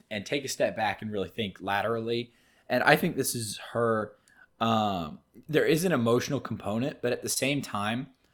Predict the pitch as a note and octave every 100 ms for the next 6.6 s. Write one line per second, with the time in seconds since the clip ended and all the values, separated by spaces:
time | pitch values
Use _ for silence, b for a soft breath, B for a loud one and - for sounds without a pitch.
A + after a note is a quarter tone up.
0 | b b b - B2 C#3 D#3+ A#2 - B2
1 | A2+ - A2+ G2+ G2 F#2 - _ A2+ G2+
2 | A2+ C#3+ - - G#2+ - D#3 G3+ - D3
3 | D3 C3 A#2+ - F#2+ G2 - G#2 A#2 C3+
4 | C3+ A#2 F#2+ G2 G2+ A2+ C3 C#3 - _
5 | _ - C#3 - - A2 B2 B2 B2+ B2
6 | A#2 A#2 A2+ G2+ G2+ -